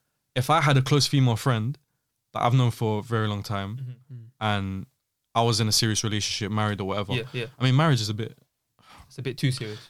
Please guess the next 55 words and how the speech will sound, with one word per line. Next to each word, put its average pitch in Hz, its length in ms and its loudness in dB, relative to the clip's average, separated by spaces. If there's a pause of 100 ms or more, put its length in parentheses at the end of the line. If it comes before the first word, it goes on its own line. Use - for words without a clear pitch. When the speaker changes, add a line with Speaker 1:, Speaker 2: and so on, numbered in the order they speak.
(140)
Speaker 1:
Marriage 127 280 2
might 117 260 2
be 104 80 -2
a 104 40 0
bit 101 160 -4
too - 120 -2 (160)
Speaker 2:
No, 135 100 2
no, 139 80 2
Speaker 1:
serious. 139 100 -6 (120)
Speaker 2:
not 143 220 -2
a - 20 -6
bit. 131 300 -4
I 127 60 -8
don't 127 100 -4
want 127 100 0
Speaker 1:
As 117 100 4
Speaker 2:
people 117 140 4
Speaker 1:
in, 110 60 2
Speaker 2:
to 107 60 0
get - 120 -8
Speaker 1:
like, - 120 -20 (200)
Speaker 2:
a 131 60 2
bit 147 160 4
too 151 80 4
serious 135 200 4
for 143 60 -2
this 120 120 0
example. 120 260 -2
Speaker 1:
for - 80 2
this, 120 200 2
Speaker 2:
Yeah, 123 140 4
Speaker 1:
yeah, 110 60 2
Speaker 2:
yeah, 107 240 -4
yeah. 107 40 -8
Speaker 1:
this, 110 260 0 (120)
this - 300 -4
example. 107 520 -2 (100)
Speaker 2:
Yeah. 117 180 -12 (120)
Speaker 1:
If - 180 0
it - 40 6
was, 131 120 4
like, 123 120 2
a 120 60 2
girlfriend, 110 580 0 (100)
Speaker 2:
Yeah. 120 120 -6
Speaker 1:
whatever, 95 320 -6 (140)
Speaker 2:
Yeah. 110 160 -12 (760)
Speaker 1:
then 117 360 2
I 117 80 4
don't 127 160 6
see - 160 2
a 107 40 0
problem 113 320 0
with 95 100 -8
it. - 100 -12